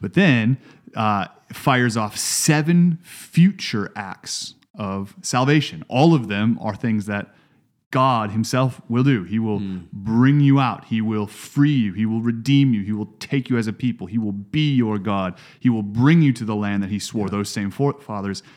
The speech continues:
Speaker 1: and he will give it to you as a possession.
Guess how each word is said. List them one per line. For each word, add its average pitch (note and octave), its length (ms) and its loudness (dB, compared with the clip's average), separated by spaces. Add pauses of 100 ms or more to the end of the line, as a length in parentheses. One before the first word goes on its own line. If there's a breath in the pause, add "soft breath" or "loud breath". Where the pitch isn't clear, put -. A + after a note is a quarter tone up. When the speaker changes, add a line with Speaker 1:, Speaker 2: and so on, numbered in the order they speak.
(100)
Speaker 1:
and G#2 120 -4
he G#2+ 120 0
will A2+ 160 -2
give A2+ 320 -2
it - 140 -8
to A2+ 120 -4
you G#2 220 -2
as F#2+ 240 -8
a F2+ 180 -8 (320 soft breath)
possession. F2+ 480 -14